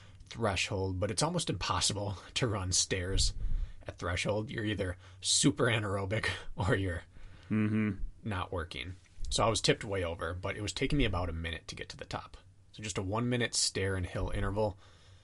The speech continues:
Speaker 1: and then jog down recovery.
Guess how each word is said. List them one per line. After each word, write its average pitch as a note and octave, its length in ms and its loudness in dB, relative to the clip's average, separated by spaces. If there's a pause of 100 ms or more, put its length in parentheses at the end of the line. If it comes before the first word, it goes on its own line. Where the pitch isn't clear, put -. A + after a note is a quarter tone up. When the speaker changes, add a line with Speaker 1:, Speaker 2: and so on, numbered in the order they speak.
(140)
Speaker 1:
and F#2 200 -2
then E2+ 400 0 (440)
jog F2 400 0 (240)
down E2 440 4 (100)
recovery. - 640 -4